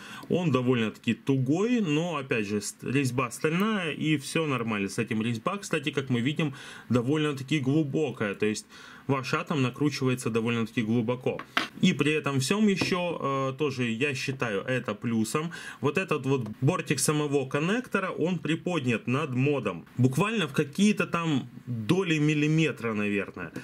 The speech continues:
И ваш атом, когда вы накручиваете его на мод,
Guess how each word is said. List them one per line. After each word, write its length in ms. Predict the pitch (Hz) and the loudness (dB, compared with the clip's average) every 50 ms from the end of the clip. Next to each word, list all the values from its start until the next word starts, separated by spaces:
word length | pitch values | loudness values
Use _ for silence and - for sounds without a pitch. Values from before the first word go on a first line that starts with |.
| - - - - - | -8 -10 -10 -4 2
И 140 | - 170 165 | 4 4 4
ваш 360 | 143 170 170 160 131 - - | 4 0 -2 -2 -2 -2 -2
атом, 440 | - 180 202 226 220 202 175 147 131 | -2 -2 -4 -4 -4 -4 -4 -2 -2
когда 320 | 143 135 131 123 139 127 | -2 -2 -2 -2 -2 -2
вы 120 | 117 123 | -2 -2
накручиваете 840 | 123 131 135 135 - 160 143 123 - - 123 110 107 104 101 - 117 | 0 -2 -2 -2 0 0 0 0 0 0 2 2 2 0 0 0 0
его 200 | 113 107 104 107 104 | 0 0 0 0 0
на 120 | 104 110 | 0 0
мод, 260 | 123 156 196 233 247 | 0 0 0 -2 -2